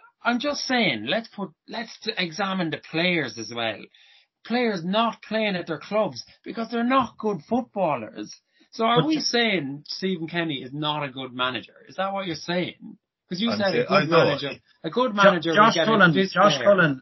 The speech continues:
Speaker 2: and Malumbi were standing beside each other all game on the manager's instruction.
Speaker 1: We all agree Kenny's hanging on by a thread. I agree, but let's talk about the players too.
Speaker 3: Okay,
Speaker 1: They're not
Speaker 3: well,
Speaker 1: good players.
Speaker 3: Cullen
Speaker 1: You know,
Speaker 3: was a regular
Speaker 1: that's
Speaker 3: for the
Speaker 1: why I
Speaker 3: first
Speaker 1: think a regular. By, I guarantee you,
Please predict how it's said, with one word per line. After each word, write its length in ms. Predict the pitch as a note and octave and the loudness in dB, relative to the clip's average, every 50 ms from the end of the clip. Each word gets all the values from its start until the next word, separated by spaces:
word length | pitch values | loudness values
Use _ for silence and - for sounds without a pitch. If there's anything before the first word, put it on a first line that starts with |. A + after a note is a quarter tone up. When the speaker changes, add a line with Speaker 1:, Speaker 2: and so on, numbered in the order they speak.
| - | -4
Speaker 2:
and 180 | D3 C#3 C3 C3+ | -4 -2 0 0
Malumbi 360 | C#3 C#3+ D#3+ E3+ E3 D3+ C3+ | 0 2 2 2 2 2 0
were 120 | A#2+ A2+ A2+ | 0 -2 -4
standing 320 | - - C#3+ C#3+ C#3+ C3+ | 2 4 4 4 4 2
beside 300 | A#2+ A#2+ - C#3 C#3+ D3 | 0 0 0 0 2 2
each 140 | C#3 C3 B2+ | 0 0 0
other 240 | B2 A2+ A2+ A2 G#2+ | 0 0 2 2 2
all 180 | G#2 G#2 G#2 G#2 - G#2 | 2 2 0 -2 -4 -4
game 320 | G2 A2 G#2+ G#2 G2 F#2+ F2 - | 0 0 2 2 0 -2 -2 2
on 140 | B2 B2+ A#2+ | 2 2 4
the 60 | A#2 | 4
manager's 460 | A#2 B2+ C3 B2+ B2 A2 A#2+ A2 G2+ | 6 6 6 6 4 2 0 -4 -4
instruction. 560 | G#2 G2+ - - C3+ C#3 - - - G#2 - - - _ _ _ _ _ _ _ - | -4 -8 -6 -4 -4 -4 -4 -2 -4 -4 -4 -6 -16 _ _ _ _ _ _ _ -10
Speaker 1:
We 120 | G#3 A3 | -6 -6
all 240 | A3+ A#3 A#3 A3+ G#3+ | -4 -4 -4 -4 -6
agree 300 | F#3+ - F#3+ F#3 F#3 D#3+ | -6 -4 -4 -4 -4 -4
Kenny's 380 | - - E3 E3 E3 D3+ C3+ | -6 -6 -6 -4 -4 -4 -6
hanging 280 | - C#3+ C#3+ C#3+ C#3+ C#3 | -6 -8 -8 -6 -6 -6
on 200 | C#3 C#3 C3+ C3 | -6 -6 -6 -6
by 140 | B2 B2+ B2 | -6 -8 -8
a 40 | A#2+ | -8
thread. 360 | - - - C#3+ C3 A#2 - | -8 -8 -4 -2 -2 -2 -4
I 80 | - D3+ | -4 -6
agree, 580 | D#3 D3 C#3 - F3 F#3+ F#3+ D3+ A2 F#2 - - - | -8 -8 -8 -6 -2 -2 0 0 -2 -6 -12 -14 -14
but 100 | D#3 F3 | -10 -10
let's 200 | G3+ G#3 - - | -10 -10 -10 -10
talk 280 | - F#3+ F#3 - - | -8 -6 -6 -6 -8
about 240 | D3+ C#3+ C3 B2 A2+ | -6 -6 -6 -6 -8
the 60 | - | -14
players 480 | _ - C#3+ D#3 E3 D#3 C3 A2+ - - - | _ -6 -4 -2 -2 -2 -2 -4 -8 -8 -6
too. 360 | C3 C#3+ D3 C#3 - - - _ _ _ _ _ _ - | -6 -6 -6 -6 -10 -16 -20 _ _ _ _ _ _ -8
Speaker 3:
Okay, 200 | - E3 E3 F#3+ | -8 -8 -4 -4
Speaker 1:
They're 160 | G3 G3+ G#3 G#3+ | -4 -4 -2 -2
not 200 | A3 A3 G3+ - | -2 -2 -2 -4
Speaker 3:
well, 80 | D#3+ | -4
Speaker 1:
good 240 | - E3+ E3 D#3 D3+ | -4 -2 -2 -2 -2
players. 600 | - D3+ D#3 E3+ F3 E3+ C#3+ A2 G#2+ - - - - _ _ _ _ _ _ _ - | -2 -2 0 2 2 2 0 -2 -4 -10 -14 -16 -18 _ _ _ _ _ _ _ -4
Speaker 3:
Cullen 240 | - F3 E3 - - | 2 2 2 2 2
Speaker 1:
You 60 | F4+ | 2
know, 60 | F4+ | 2
Speaker 3:
was 80 | C#4 - | 2 2
a 40 | |
regular 240 | C#4 D4 D4+ D#4+ E4 C#4 | 2 2 6 6 6 6
Speaker 1:
that's 80 | A#3 | 6
Speaker 3:
for 60 | - | 8
the 40 | A#3 | 8
Speaker 1:
why 140 | B3 B3 A#3+ | 10 10 10
I 80 | A3+ A3 | 8 8
Speaker 3:
first 80 | A#3 | 8
Speaker 1:
think 220 | - A3+ G#3+ F#3+ - - _ _ _ _ _ - B3+ B3+ A#3 | 4 0 0 0 -6 -12 _ _ _ _ _ -10 -4 0 2
a 160 | C4 C4 B3 | 4 4 6
regular. 340 | A#3 D4 D#4 D4+ C4 C4 A3+ | 6 6 6 6 4 2 4
By, 200 | A3 A3 G#3 G3+ | 6 4 4 4
I 80 | F#3+ G3 | 2 -2
guarantee 480 | F#3+ A3 B3+ C4+ C#4 B3+ A3+ - A#3 A3 G3+ E3+ | 2 4 4 4 4 2 0 -2 -4 -2 0 0
you, 100 | D3 | -2